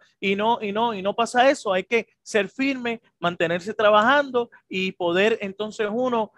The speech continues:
luego al final del camino, decir de manera orgullosa, "Mira, esto lo hice yo, lo trabajé, eh, tuve la paciencia, la perseverancia". Yo creo que eso es lo más importante,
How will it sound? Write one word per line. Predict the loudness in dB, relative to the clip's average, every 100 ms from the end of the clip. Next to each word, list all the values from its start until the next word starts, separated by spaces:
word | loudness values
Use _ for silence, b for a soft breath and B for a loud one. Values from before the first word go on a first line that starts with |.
| _
luego | 2 6 8 8 6
al | 2
final | 0 0 2 4
del | 4 2
camino, | 0 -2 -2 -4 -6 -10 _
decir | -2 0 0 -2 -2
de | -2 2 2
manera | 2 4 2
orgullosa, | 2 0 0 -2
"Mira, | -2 -4
esto | -2 -2
lo | -2
hice | -2 -4
yo, | 0 0
lo | 0
trabajé, | 0 0 0 2 2 2 _ _
eh, | -4 -4
tuve | -4 -2 0
la | 0
paciencia, | -2 -4 -6 -6 -4 -4
la |
perseverancia". | -4 -6 -6 -4 -2 -2 -2
Yo | -4
creo | -6
que | -6
eso | -2
es | 0
lo | 0
más | -2
importante, | -2 -4 -2 -4 -6